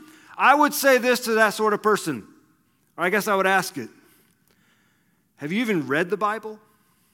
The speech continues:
Have you honestly read the Bible?"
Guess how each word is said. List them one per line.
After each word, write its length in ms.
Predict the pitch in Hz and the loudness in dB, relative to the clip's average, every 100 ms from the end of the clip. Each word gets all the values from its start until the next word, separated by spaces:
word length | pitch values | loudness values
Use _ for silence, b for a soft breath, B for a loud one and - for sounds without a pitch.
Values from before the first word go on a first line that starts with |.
| _ _ _ _ _ _ _ _ _ _ _ _ _ b b b | _ _ _ _ _ _ _ _ _ _ _ _ _ b b b
Have 100 | 170 | -2
you 100 | 208 | 2
honestly 340 | 226 269 233 | 4 2 -2
read 580 | 185 135 156 202 214 196 - b b b | -6 0 2 4 2 -2 -12 b b b
the 120 | 151 | -6
Bible?" 480 | 143 160 180 214 214 | 0 0 0 -2 -8